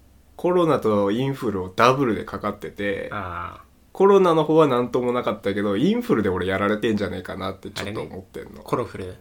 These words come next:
Speaker 1: うん。
Speaker 2: コロフルね。
Speaker 1: コロフルっていうの？
Speaker 2: あれ？コロフルっていうの？
Speaker 1: あ、初めて聞いたわ。
Speaker 2: インフルと
Speaker 1: コロフルっていうんだ。
Speaker 2: そうそうそう。
Speaker 1: それタミフルみたいな言い方すんだ。
Speaker 2: <laughs> コロナとインフルでコロフルっ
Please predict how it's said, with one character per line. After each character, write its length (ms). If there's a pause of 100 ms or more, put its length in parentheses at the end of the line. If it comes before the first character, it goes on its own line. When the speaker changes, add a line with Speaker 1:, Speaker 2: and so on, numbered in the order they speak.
(160)
Speaker 1:
う 40
ん。 80 (760)
Speaker 2:
コ 140
ロ 60
フ 140
ル 120
ね。 80
Speaker 1:
コ 120
ロ 100
フ 140
ル 80
っ 20
て 160
い 80
う 100
の？ 240
Speaker 2:
あ 120
れ？ 180 (520)
コ 120
ロ 80
フ 100
ル 60
っ 20
て 180
い 40
う 20
の？ 80
Speaker 1:
あ、 220
初 200
め 60
て 140
聞 100
い 40
た 120
わ。 80
Speaker 2:
イ 140
ン 40
フ 120
ル 100
と 80
Speaker 1:
コ 160
ロ 60
フ 280
ル 80
っ 20
て 160
い 40
う 60
ん 40
だ。 100
Speaker 2:
そ 160
う 60
そ 140
う 60
そ 140
う。 20
Speaker 1:
そ 80
れ 60
タ 120
ミ 140
フ 80
ル 100
み 80
た 100
い 40
な 60
言 100
い 20
方 160
す 100
ん 100
だ。 120 (160)
Speaker 2:
<laughs> 180
コ 120
ロ 80
ナ 120
と 120
イ 100
ン 40
フ 100
ル 80
で 80
コ 160
ロ 80
フ 100
ル 60
っ 20